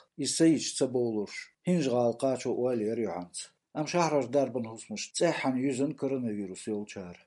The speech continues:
Iz qailēma jācī. Hatar. Duhbolčān hietrā Dagestānā unuh congš hilčī tērah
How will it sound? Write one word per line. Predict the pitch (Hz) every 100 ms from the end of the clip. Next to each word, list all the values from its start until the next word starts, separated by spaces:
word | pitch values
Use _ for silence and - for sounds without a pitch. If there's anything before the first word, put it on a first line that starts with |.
| _
Iz | - 127
qailēma | - 156 135 117 104
jācī. | 98 98 - 117 117 - _ _ _ _ _ -
Hatar. | 127 120 98 85 - _ _ _ _
Duhbolčān | 190 202 185 151 - 120
hietrā | 107 135 135 135 123 110 -
Dagestānā | 135 160 156 - 123 107 95
unuh | 147 135
congš | - 131 117 -
hilčī | - 117 110 - 104
tērah | - 123 113 101